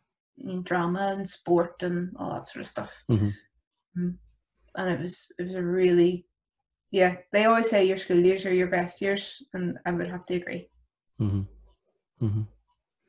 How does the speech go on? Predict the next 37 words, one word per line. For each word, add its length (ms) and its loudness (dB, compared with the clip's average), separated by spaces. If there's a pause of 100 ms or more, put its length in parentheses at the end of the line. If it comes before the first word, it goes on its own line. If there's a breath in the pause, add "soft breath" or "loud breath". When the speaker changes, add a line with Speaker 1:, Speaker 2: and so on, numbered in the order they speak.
(420)
Speaker 2:
Cool. 240 2 (160)
At 80 4
what 260 8
point 260 4
then, 500 4
at 60 -4
what 180 4
point 200 6
did 140 2
you 80 4
meet, 260 4 (180)
uh, 60 2
Youth 300 4
Initiatives? 520 2 (1700 loud breath)
Speaker 1:
Yeah, 320 8
well, 320 6
so 200 2
one 280 4
of 60 10
my 240 6 (240)
three 160 4
brothers, 540 2 (160)
um, 500 4 (300)
was 140 -6
heavily 320 2
involved 540 4
in 100 6
Youth 160 4
Initiatives 460 2
for 80 -6
many 280 2
years, 460 -2 (160)
and 320 -2
it 100 -2
was 160 -8
just 220 -6
always 460 0